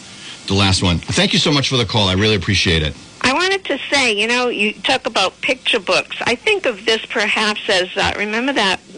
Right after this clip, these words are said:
Speaker 2: uh, long ago story, uh, The Emperor's New Clothes.
Speaker 1: Huh, exactly, and I think that's what's definitely going here. Thank you so much, uh, and I appreciate
Speaker 2: All right.
Speaker 1: the call this morning.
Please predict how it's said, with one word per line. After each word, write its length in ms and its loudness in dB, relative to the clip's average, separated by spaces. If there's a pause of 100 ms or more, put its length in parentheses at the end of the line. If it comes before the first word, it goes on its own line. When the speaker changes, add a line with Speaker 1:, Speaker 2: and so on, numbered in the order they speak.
Speaker 2:
uh, 220 -2 (320)
long 260 0
ago 320 0 (180)
story, 580 0
uh, 280 0
The 240 0
Emperor's 440 -2
New 160 0
Clothes. 560 0 (600)
Speaker 1:
Huh, 180 2 (400)
exactly, 640 2
and 80 2
I 80 4
think 180 0
that's 220 0
what's 140 0
definitely 300 2
going 340 4
here. 120 2
Thank 280 0
you 40 2
so 160 2
much, 320 2
uh, 40 2
and 280 2
I 60 2
appreciate 340 0
Speaker 2:
All 120 2
right. 80 -2
Speaker 1:
the 60 -6
call 120 2
this 160 -2
morning. 300 0